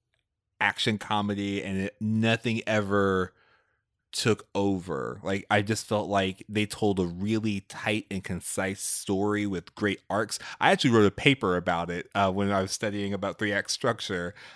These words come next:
about, like, how the Ninja Turtles, they just said, "Watch a movie, tell us how it breaks down the three act structure." I'm like, "Ninja Turtles, it has it." Um, the arcs for all the characters, for every turtle,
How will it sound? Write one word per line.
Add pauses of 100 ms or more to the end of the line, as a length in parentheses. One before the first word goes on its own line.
about,
like,
how
the
Ninja
Turtles,
they
just
said,
"Watch
a
movie, (120)
tell
us
how
it
breaks
down
the
three
act
structure."
I'm
like,
"Ninja
Turtles, (160)
it
has
it." (400)
Um,
the
arcs
for
all
the
characters,
for
every (640)
turtle,